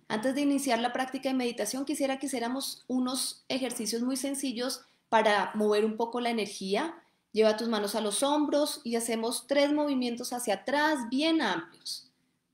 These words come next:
Hagamos dos más, hagamos cinco. Muy bien, vas respirando, ahora hacia adelante.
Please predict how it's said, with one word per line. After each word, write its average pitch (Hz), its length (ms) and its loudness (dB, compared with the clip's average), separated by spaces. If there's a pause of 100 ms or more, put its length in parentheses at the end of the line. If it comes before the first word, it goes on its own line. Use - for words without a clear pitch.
(120)
Hagamos 196 300 -4
dos 202 180 -2
más, 277 300 0
hagamos 220 340 -4
cinco. 311 880 -2 (1300)
Muy 196 240 -4
bien, 285 340 2
vas 254 200 2
respirando, 277 840 0
ahora 226 200 2
hacia 240 180 -2
adelante. 190 560 -2